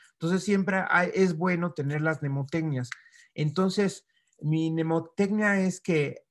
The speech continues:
Artiniano, que es A, está asociado a descendente. Es decir, no, no es Artiniano con ascendente, no, no, no está la doble A, sino que Artiniano es descendente.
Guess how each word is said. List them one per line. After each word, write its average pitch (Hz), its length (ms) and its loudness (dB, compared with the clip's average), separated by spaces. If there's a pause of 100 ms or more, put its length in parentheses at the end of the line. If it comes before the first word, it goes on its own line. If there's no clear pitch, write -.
Artiniano, 165 840 0
que 160 180 -2
es 175 160 -4
A, 185 380 2 (240)
está 127 240 -6
asociado 160 640 -2
a 151 400 0
descendente. 135 1080 -2 (540)
Es 143 240 -4
decir, 160 300 0
no, 175 360 2
no 175 340 2
es 180 260 0
Artiniano 160 680 -2
con 135 200 -4
ascendente, 139 680 -4
no, 147 280 -4
no, 143 440 -4 (280)
no 165 140 0
está 180 280 0
la 175 160 2
doble 147 380 0
A, 127 120 0
sino 120 320 -6
que 139 100 -2
Artiniano 190 720 -2
es 160 460 -4
descendente. 123 800 -4